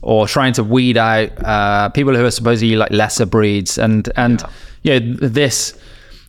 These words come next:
Speaker 1: there is a kind of direct pathway from that to, to the kind of some of the genocides we saw in the twentieth century.
Speaker 2: Yeah, you can't
Speaker 1: Um,
Speaker 2: have that.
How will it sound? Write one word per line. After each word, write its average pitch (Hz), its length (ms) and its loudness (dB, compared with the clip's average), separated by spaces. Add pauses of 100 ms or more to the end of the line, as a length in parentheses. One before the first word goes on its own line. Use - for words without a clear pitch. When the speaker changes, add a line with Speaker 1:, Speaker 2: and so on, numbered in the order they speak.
(280)
Speaker 1:
there 165 240 2
is 170 120 2
a 185 60 0
kind 147 160 2
of 117 80 -2
direct 120 460 0
pathway 123 380 2
from 107 240 0
that 110 240 -2
to, 107 220 0
to 107 200 0
the 101 100 0
kind 107 200 0
of 95 80 0
some 104 160 0
of 98 60 2
the 95 80 0
genocides 95 520 0
we 90 60 -4
saw 107 140 -2
in 90 100 0
the 92 60 -2
twentieth 69 320 -2
century. 117 380 0 (480)
Speaker 2:
Yeah, 82 260 -2
you 113 100 -2
can't 127 120 2
Speaker 1:
Um, 127 140 2
Speaker 2:
have 95 180 -4
that. 80 260 -6